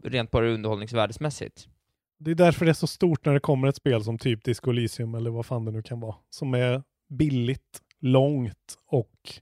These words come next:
Speaker 2: life-changing,
Speaker 1: Ja, men då blir
Speaker 2: liksom.
Speaker 1: det, det är, eh, skillnaden
Speaker 2: Ja.
Speaker 1: mellan oss två blir ju, det, det, alltså det, det spelar ingen roll så här, men, men det jag faktiskt spelar klart,
Speaker 2: Mm.
Speaker 1: det blir ju liksom ett,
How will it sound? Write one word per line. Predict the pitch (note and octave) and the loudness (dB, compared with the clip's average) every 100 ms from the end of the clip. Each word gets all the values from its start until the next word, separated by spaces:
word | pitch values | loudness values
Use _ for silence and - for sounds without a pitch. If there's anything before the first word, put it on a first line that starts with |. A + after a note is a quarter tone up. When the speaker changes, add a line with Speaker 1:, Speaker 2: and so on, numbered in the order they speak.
| _ _ _ _ _ - | _ _ _ _ _ -4
Speaker 2:
life-changing, | C3+ B2 A#2 - - D3+ | 0 0 0 -6 -4 2
Speaker 1:
Ja, | D#3+ F#3 | 4 4
men | F3+ C3+ | 4 2
då | F3+ | 4
blir | - | 4
Speaker 2:
liksom. | F3 | 4
Speaker 1:
det, | D#3+ E3 | 4 2
det | D#3+ F3+ F#3 - C#3+ | 2 4 2 0 -4
är, | D#3+ | -4
eh, | |
skillnaden | D#3 D#3+ D3 E3+ F3+ | -2 0 2 2 2
Speaker 2:
Ja. | F3 | 0
Speaker 1:
mellan | D3 D3 | 0 0
oss | D#3+ | 0
två | - | 2
blir | A#2+ B2 | 2 2
ju, | B2 | 2
det, | A#2 B2+ | 2 -2
det, | A#2+ - | -2 -4
alltså | B2+ B2+ | -4 -6
det, | B2 | -6
det | A#2 C3 C3 | -4 -4 -2
spelar | - C3+ | 0 2
ingen | A#2 A2+ | 2 2
roll | F3 C#3 F#2+ | 4 4 2
så | - | -2
här, | G#2+ F#2 | -2 -2
men, | A2+ A#2 A2 _ _ _ | 0 -2 -4 _ _ _
men | B2 B2+ | 0 2
det | |
jag | A#2+ C#3+ F3+ D3 | 6 8 10 8
faktiskt | B2+ A#2+ B2 | 4 2 -2
spelar | - A#2+ A2+ | -2 -2 -2
klart, | - D#3 E3+ G3+ D#2 A#2+ - - - - D3 | -2 2 4 4 2 -6 -12 -14 -16 -10 -6
Speaker 2:
Mm. | C3+ B2+ - _ _ | -4 -6 -12 _ _
Speaker 1:
det | D#3+ G3 E3 | 4 6 4
blir | B2 | 4
ju | A#2 | 2
liksom | A2+ - A2+ | 0 -4 -6
ett, | G#2+ - | -6 -8